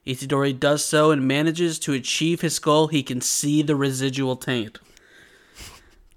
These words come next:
Nanami goes on to say that a proper sorcerer can sense curses before seeing them.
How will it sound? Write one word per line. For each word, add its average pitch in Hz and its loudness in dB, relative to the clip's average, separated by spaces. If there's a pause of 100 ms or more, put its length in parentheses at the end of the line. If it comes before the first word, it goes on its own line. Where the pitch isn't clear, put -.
(500)
Nanami 170 4
goes 160 4
on 165 4
to 135 -6
say 131 0
that 127 0
a 127 0
proper 190 4
sorcerer 175 0
can 127 -4
sense 165 0
curses 160 -2
before 139 -4
seeing 139 -2
them. - -12